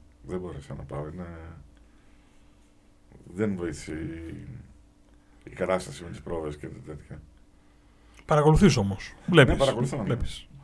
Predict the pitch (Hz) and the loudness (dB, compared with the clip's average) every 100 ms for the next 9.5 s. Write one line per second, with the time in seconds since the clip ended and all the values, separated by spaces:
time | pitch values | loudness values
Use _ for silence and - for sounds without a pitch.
0 | - - 190 151 104 98 - - - 165 | -2 10 12 12 8 2 -8 0 10 10
1 | 120 98 95 95 101 104 - 143 120 107 | 10 6 2 2 4 4 4 2 4 2
2 | 190 208 190 139 - 101 - - - - | 2 0 -2 -2 -2 -4 -6 -20 -20 -20
3 | - _ _ _ _ _ _ - 110 104 | -20 _ _ _ _ _ _ 0 2 4
4 | 107 107 107 101 98 101 95 95 - - | 2 2 0 -2 -4 -6 -8 -10 -14 -20
5 | _ - - 147 143 160 160 147 139 110 | _ -20 0 2 4 2 2 2 0 0
6 | 107 120 98 101 98 87 90 85 80 78 | 2 2 2 2 -2 -8 -8 -8 -10 -12
7 | - - - - - - - - - - | -16 -20 -20 -20 -20 -20 -20 -20 -20 -20
8 | - - - - - - - - 95 87 | -20 -20 -20 -20 -20 -20 -20 -12 -8 -6
9 | 85 82 110 - | -8 -6 -6 -6